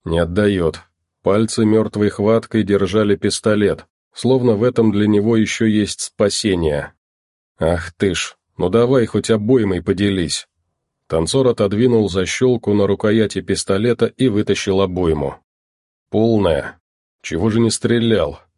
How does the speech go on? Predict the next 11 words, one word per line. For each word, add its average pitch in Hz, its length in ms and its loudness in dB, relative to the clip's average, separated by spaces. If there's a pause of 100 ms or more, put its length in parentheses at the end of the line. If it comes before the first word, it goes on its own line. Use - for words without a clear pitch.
Не 85 160 -2
успел? 113 640 -2 (680)
Может 95 340 -2
быть. 85 440 -4 (540)
Позади 107 360 0
в - 80 -8
тумане 113 540 2
долго 110 440 -2
и 113 80 2
протяжно 110 640 0
завыли. 104 680 0